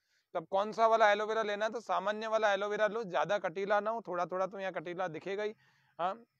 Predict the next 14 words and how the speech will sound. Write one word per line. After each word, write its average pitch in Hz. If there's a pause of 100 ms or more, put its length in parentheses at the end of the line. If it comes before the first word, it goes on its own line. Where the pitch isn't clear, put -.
(100)
और 160
कई 196
बार 196 (400)
मीठा 196
एलोवेरा 214
भी 202
मिल 202
जाता 196
है, 190
उसकी -
सब्जी 165
बना 180
सकते 170
हैं। 165